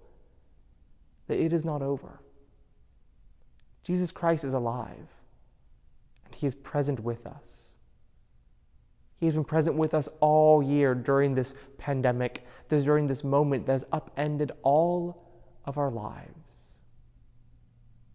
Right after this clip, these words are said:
He has been with us. He is with us when we are celebrating, and he is with us when we are grieving. He is with us.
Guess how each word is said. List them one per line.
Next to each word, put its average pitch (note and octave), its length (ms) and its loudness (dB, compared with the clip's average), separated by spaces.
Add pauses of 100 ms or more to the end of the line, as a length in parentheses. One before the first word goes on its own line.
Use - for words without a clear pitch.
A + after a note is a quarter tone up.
(140)
He C3+ 80 -2
has C3 80 0
been C3+ 180 -2
with C#3+ 200 -6
us. - 420 -20 (1200)
He D#3+ 140 2
is C#3+ 100 4
with E3+ 220 2
us D#3+ 180 4
when D3+ 80 -2
we D3 80 2
are C#3 80 4
celebrating, F3 760 4 (220)
and D3 100 -2
he D3 140 0
is C3 140 2
with F3+ 240 0
us E3 240 -2
when D3+ 160 -2
we D3+ 160 2
are C#3+ 180 0
grieving. B2+ 640 -2 (1600)
He - 160 -6
is C3 140 -2
with D3+ 220 -6
us. - 480 -16